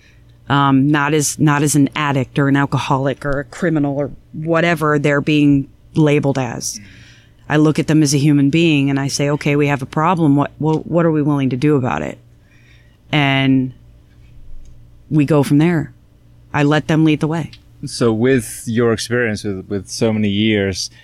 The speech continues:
Speaker 2: what are some, 'cause I mean, every s-, individual is different, everyone's personal, you know, history and life story is different, but what are some of the common denominators that you see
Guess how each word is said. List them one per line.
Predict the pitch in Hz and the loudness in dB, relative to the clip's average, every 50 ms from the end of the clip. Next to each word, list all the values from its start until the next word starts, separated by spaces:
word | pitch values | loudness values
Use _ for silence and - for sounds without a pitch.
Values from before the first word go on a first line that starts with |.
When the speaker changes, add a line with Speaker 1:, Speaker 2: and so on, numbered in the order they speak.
| - - - - - - _ _ _ _ _ _ _ | -20 -20 -20 -20 -20 -20 _ _ _ _ _ _ _
Speaker 2:
what | - 120 113 117 127 135 | -6 -2 0 0 2 2
are | 143 143 | 2 0
some, | - - - 143 131 127 120 | 0 0 2 2 2 2 2
'cause | 117 113 | 2 0
I | 117 | 0
mean, | 107 123 | 2 2
every | 110 123 123 127 | 0 0 0 -2
s-, | 123 107 - | -2 -4 -4
individual | - 120 123 120 110 104 113 104 | -2 0 2 2 2 2 0 0
is | 104 90 | -2 -2
different, | - 120 117 - 123 107 | -2 -2 -2 -2 -2 -2
everyone's | 110 104 110 107 107 101 - | 0 0 -2 -2 -2 -4 -6
personal, | - - 123 113 107 - 110 101 101 98 92 95 | -6 -4 -4 -4 -4 -4 -6 -6 -6 -6 -8 -8
you | 131 123 | -6 -4
know, | 107 98 92 - - - | -4 -4 -6 -8 -10 -8
history | 120 127 131 - - - 123 | -6 -6 -6 -4 -2 -2 -2
and | 113 104 | 0 0
life | 104 107 113 - | 0 0 0 -2
story | - - 120 117 113 110 | -2 -2 0 0 2 0
is | 107 95 | 0 0
different, | - 113 107 - 117 110 98 110 | -2 -2 -2 -2 -4 -4 -4 -4
but | 120 110 104 | -4 -4 -2
what | 95 113 127 135 | 0 0 0 0
are | 143 | 0
some | - - - 135 127 120 | -2 0 0 0 2 2
of | 113 95 | 0 0
the | 87 113 110 107 98 90 - - | 0 2 2 2 0 -2 -4 -12
common | - - - 110 110 110 107 107 98 | -16 -8 -6 -4 -2 0 0 0 0
denominators | 110 101 98 101 107 107 104 104 101 101 101 - 95 95 87 - | -2 -2 -2 0 0 0 0 0 -2 -2 -4 -4 -8 -10 -8 -6
that | - 98 92 | -6 -6 -6
you | 98 92 92 | -6 -10 -10
see | 92 - - - - - 117 113 107 104 101 98 98 95 95 92 | -8 -8 -6 -6 -6 -4 -2 -2 0 -2 -2 -4 -4 -6 -6 -8